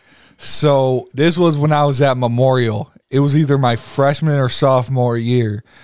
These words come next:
And, like, so this was, like, this was with one of the kids in my biology.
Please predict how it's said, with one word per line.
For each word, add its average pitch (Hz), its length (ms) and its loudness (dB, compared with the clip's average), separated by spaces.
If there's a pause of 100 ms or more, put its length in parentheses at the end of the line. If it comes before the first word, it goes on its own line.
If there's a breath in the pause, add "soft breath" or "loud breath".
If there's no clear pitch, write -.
(340 loud breath)
And, 127 300 0
like, 120 540 0 (220)
so 123 760 0 (1700)
this 156 200 0
was, 165 160 0
like, 143 280 2
this 156 220 -2
was 185 140 -4
with 156 160 0
one 147 220 0
of 151 80 -2
the 135 60 -4
kids 143 320 0
in 131 80 0
my 127 140 2
biology. 120 640 0